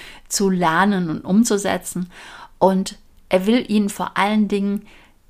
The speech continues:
dieses redundante, dieses wiederholende Arbeiten im Alltag abnehmen, dass manuelles Arbeiten wirklich wegfällt und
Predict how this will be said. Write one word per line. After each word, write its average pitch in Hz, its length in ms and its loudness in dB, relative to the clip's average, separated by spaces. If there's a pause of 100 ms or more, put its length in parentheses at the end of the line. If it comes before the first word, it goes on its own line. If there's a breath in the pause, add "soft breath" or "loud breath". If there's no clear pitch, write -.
dieses 190 300 -2
redundante, 208 960 2
dieses 185 400 -8
wiederholende 202 1040 2
Arbeiten 196 720 -4
im 180 300 -6
Alltag 208 600 -4
abnehmen, 247 680 0 (440 loud breath)
dass - 320 -8 (200)
manuelles 202 800 2
Arbeiten 202 500 0
wirklich 180 480 -10
wegfällt 226 720 -2 (640 loud breath)
und 220 460 2